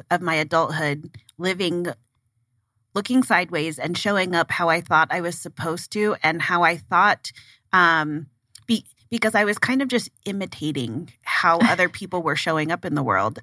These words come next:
Speaker 1: because I was trying to learn by doing that. And maybe that's a fine place to start.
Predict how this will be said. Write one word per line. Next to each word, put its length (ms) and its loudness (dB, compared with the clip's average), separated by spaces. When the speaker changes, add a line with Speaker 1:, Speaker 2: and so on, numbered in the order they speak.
Speaker 1:
because 540 -2
I 120 2
was 180 -4
trying 360 -2
to 60 -2
learn 380 2
by 160 2
doing 360 -4
that. 240 2
And 120 -2
maybe 260 -2
that's 220 0
a 60 2
fine 240 0
place 280 -6
to 120 -8
start. 520 2